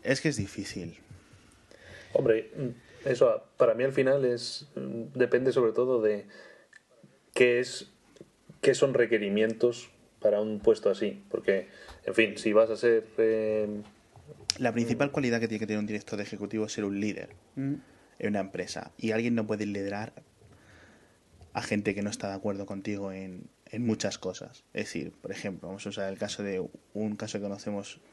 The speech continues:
Speaker 1: más o menos todos y que es así mediático, como es Steve Jobs. Era un imbécil,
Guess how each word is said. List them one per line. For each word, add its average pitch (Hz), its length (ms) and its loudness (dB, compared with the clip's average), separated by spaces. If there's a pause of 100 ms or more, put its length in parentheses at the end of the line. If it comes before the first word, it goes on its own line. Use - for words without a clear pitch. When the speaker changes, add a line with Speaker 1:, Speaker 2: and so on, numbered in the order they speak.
Speaker 1:
más 104 200 -8
o 104 40 -6
menos 98 220 -6
todos 101 400 -2
y 78 120 -8
que 101 60 -10
es 98 100 -12
así 101 180 -8
mediático, 104 420 -6
como 90 160 -8
es 101 80 -8
Steve 101 340 -6
Jobs. 101 260 -8 (1120)
Era 131 160 2
un 131 40 2
imbécil, 101 500 -2